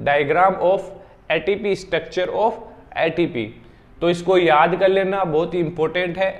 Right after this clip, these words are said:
एटीपी के बारे में आपको पूछा जा सकता है। एटीपी is high energy compound and it is have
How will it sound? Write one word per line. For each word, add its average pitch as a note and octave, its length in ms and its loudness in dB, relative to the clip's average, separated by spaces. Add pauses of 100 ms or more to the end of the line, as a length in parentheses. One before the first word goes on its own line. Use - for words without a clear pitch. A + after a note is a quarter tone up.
एटीपी E3 320 -2
के E3+ 100 -2
बारे E3 180 2
में E3+ 120 -4
आपको G3 260 -2
पूछा D3 340 -4
जा B2+ 120 -2
सकता A#2 380 -6
है। F#2+ 200 -12 (1160)
एटीपी C4 540 2
is A3 100 -2 (120)
high G#3 320 2
energy G#3+ 380 0
compound G3+ 480 0
and G#3 200 -4
it F#3 140 -6
is F#3+ 160 -6
have F3 260 0